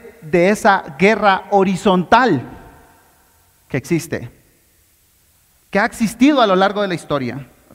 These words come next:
U-, una rápida búsqueda en Google, "guerras y conflictos bélicos actuales", <laughs> nos darán una idea de lo que estamos hablando.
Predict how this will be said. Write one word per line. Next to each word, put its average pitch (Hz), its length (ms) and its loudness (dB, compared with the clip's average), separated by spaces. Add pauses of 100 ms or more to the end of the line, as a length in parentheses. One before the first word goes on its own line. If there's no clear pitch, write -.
(420)
U-, 214 100 -2
una 226 220 2
rápida 208 440 2
búsqueda 196 440 0
en 160 100 -2
Google, 180 420 -2 (400)
"guerras 226 640 -2 (180)
y 185 120 -4
conflictos 175 600 -4
bélicos 202 420 0
actuales", 170 680 -4 (480)
<laughs> - 480 -20
nos 165 180 0
darán 170 260 2
una 202 160 -2
idea 170 840 0
de 151 140 0
lo 147 100 0
que 151 80 -6
estamos 160 280 -6
hablando. 135 440 -6